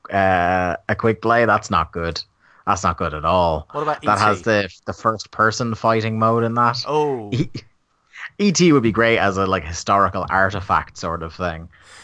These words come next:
Speaker 1: Do you know what, what, what would be great on Switch?
Speaker 2: Oh, tell me.
Speaker 1: Windjammers.
Speaker 2: <laughs> Windjammers would be very good on Switch. Although
Speaker 1: Do you know
Speaker 2: saying
Speaker 1: what would
Speaker 2: that
Speaker 1: be great?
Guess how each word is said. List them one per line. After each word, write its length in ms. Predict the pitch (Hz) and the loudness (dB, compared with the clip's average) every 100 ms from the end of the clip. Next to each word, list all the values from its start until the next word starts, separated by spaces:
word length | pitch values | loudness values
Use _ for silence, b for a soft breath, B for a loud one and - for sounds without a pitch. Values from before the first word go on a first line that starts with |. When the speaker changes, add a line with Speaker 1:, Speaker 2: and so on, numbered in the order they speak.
| B | B
Speaker 1:
Do 80 | 110 | 0
you 60 | |
know 140 | 117 151 | 2 4
what, 220 | 165 - | 4 2
what, 240 | 131 120 | 2 0
what 160 | 110 110 | 0 -4
would 120 | 110 | -4
be 140 | 104 95 | -6 -8
great 440 | 107 98 104 110 | -4 0 0 0
on 160 | 117 117 | -2 -2
Switch? 460 | - 127 131 - | -2 -2 -2 -6
Speaker 2:
Oh, 280 | 151 156 127 | -4 -4 -4
tell 220 | 110 120 | -8 -8
me. 160 | 104 92 - _ _ _ _ _ | -8 -12 -18 _ _ _ _ _
Speaker 1:
Windjammers. 1000 | - 101 98 90 85 82 80 82 - - 123 - - - - | -4 -4 -2 0 0 0 -2 -2 -4 -4 -8 -14 -20 -20 -6
Speaker 2:
<laughs> 720 | 196 147 - 175 - 175 143 | -4 -4 -6 -8 -6 -8 -6
Windjammers 480 | 156 135 120 107 101 B B B | -8 -8 -12 -14 -18 B B B
would 260 | 123 127 110 | -10 -8 -6
be 120 | 127 | -8
very 440 | 107 107 120 117 113 | -10 -10 -8 -8 -8
good 160 | 113 | -12
on 80 | 104 | -12
Switch. 280 | - 98 - B B B | -14 -16 -18 B B B
Although 200 | 185 208 | -4 2
Speaker 1:
Do 60 | |
you 60 | 139 | 4
know 40 | 131 | 6
Speaker 2:
saying 60 | |
Speaker 1:
what 60 | 131 | 6
would 40 | 131 | 4
Speaker 2:
that 40 | |
Speaker 1:
be 80 | 127 | 2
great? 260 | 131 135 | 2 2